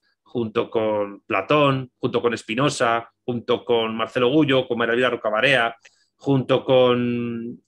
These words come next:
junto con muchos otros autores de, de muchas diversas corrientes, junto con Lenin, junto con Stalin, eh, es una gran influencia para mí.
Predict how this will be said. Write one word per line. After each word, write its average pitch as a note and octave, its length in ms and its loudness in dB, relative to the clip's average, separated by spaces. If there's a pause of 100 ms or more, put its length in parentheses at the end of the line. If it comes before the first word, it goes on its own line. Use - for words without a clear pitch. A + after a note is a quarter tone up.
(160)
junto B2+ 500 -2
con A2 540 -2
muchos C3+ 320 -4
otros C3 240 -6
autores C3+ 340 0
de, A2+ 300 0
de G#2+ 80 -6
muchas A#2+ 260 -4
diversas B2 320 -2
corrientes, C3+ 680 0
junto A2+ 260 -4
con A2+ 160 -2
Lenin, C#3+ 380 0
junto - 280 -4
con A2 480 -8 (100)
Stalin, D3 600 -2 (760)
eh, B2+ 560 4 (280)
es D#3+ 500 -2 (240)
una D3+ 180 0
gran D3 200 2
influencia A#2+ 440 0
para F2 220 -6
mí. - 100 -20